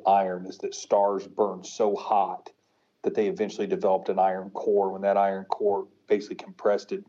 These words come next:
you know, stars would explode. And, and, and so everything is just energy. And you start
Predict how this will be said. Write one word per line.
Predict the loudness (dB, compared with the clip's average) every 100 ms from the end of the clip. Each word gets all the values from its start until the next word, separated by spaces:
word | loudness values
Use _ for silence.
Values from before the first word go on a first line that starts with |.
| _
you | _ _ _ -2
know, |
stars | -2 4 4 4 0
would | -4
explode. | -6 -2 2 2 2
And, | -6 -12 _ -14
and, | -14 -14 -20 -20 _ -2
and | -2
so | 2 4 4 0 -18 _ -4
everything | 0 0 0 -4 -4 0 0 -2 -12 -4
is | -4 -4 -4
just | -4 -4 -2
energy. | -2 -2 -8 -14 -20 -20 _ _ _ _ _ _ -8
And | -2 -2
you | -2
start | -8 -2 0 2 2 -2